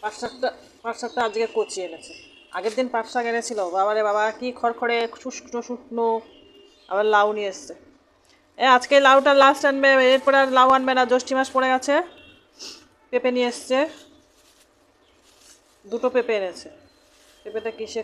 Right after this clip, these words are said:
খাওয়া যায় না, উচ্ছে, ভেন্ডি, পটল, কাঁচা লঙ্কা, ব্যাস এই বাজার।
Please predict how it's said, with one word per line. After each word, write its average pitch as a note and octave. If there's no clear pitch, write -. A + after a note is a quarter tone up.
খাওয়া G3+
যায় F#3
না, F3
উচ্ছে, A#3+
ভেন্ডি, A3
পটল, F#3+
কাঁচা G#3
লঙ্কা, F3
ব্যাস F3+
এই G3+
বাজার। D#3